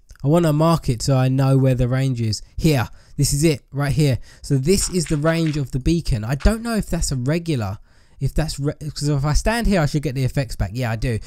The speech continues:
So that right there, this line here is the range of the beacon. Is that, is that normal? I don't know much about beacons, guys. I really don't.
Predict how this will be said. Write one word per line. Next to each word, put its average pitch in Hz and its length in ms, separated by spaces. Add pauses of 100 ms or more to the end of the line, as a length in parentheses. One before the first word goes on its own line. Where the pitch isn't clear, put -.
(160)
So - 120
that 196 220
right 190 240
there, 156 420 (280)
this 175 220
line 180 260
here 156 260
is 127 140
the 127 120
range 139 360
of 120 140
the 120 80
beacon. 131 400
Is 127 100
that, 269 260 (360)
is 190 140
that 254 140
normal? 214 600 (160)
I 190 100
don't 294 200
know 311 100
much 285 220
about 170 240
beacons, 214 340
guys. 110 240
I 127 40
really 170 360
don't. 147 320